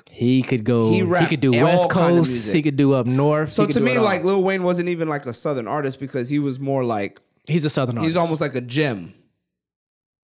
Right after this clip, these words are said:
Speaker 1: Let him, let him stay where he
Speaker 2: No,
Speaker 1: is.
Speaker 2: no, no.
Speaker 1: He's
Speaker 2: That
Speaker 1: a Southern artist.
Speaker 2: But what I'm saying, like,
Speaker 1: 'Cause we don't do that
Speaker 2: every-,
Speaker 1: to Jay-Z. He's still
Speaker 2: everybody
Speaker 1: a
Speaker 2: listened to him.
Speaker 1: Yeah.
Speaker 2: It didn't matter. Like, some,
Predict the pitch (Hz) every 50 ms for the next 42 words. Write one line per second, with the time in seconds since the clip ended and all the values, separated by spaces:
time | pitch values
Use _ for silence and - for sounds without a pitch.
0 | _ _ _ _ _ _ _ _ _ _ _ _ _ _ _ _ _ _ - 131
1 | 147 156 170 170 160 - - 160 170 180 180 180 - - 175 165 160 151 147 143
2 | 269 302 311 302 294 277 294 147 113 95 - - - - 170 175 160 - 175 156
3 | 151 143 135 117 104 92 - - - - _ _ _ _ - 147 151 165 165 160
4 | 151 147 - 185 170 160 151 143 131 120 170 156 175 202 208 196 185 180 185 220
5 | 233 165 147 131 156 147 143 131 127 131 120 101 95 - - 139 - - 196 139
6 | 127 120 113 107 175 185 208 - - 196 170 156 147 - 160 131 120 107 90 76
7 | 85 90 107 _ _ _ _ - 170 190 127 90 - - - _ _ _ _ _
8 | _ _ _ - 156 165 160 151 147 147 151 131 - - 131 135 139 139 127 -
9 | - - 214 220 214 175 -